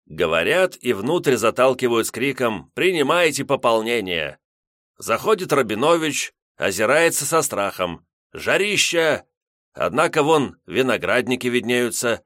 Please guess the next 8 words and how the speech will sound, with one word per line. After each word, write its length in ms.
домики 480
симпатичные 720
невдалеке, 760
белые – 680
под 160
металлочерепицей, 1300
поля 320
ухоженные, 760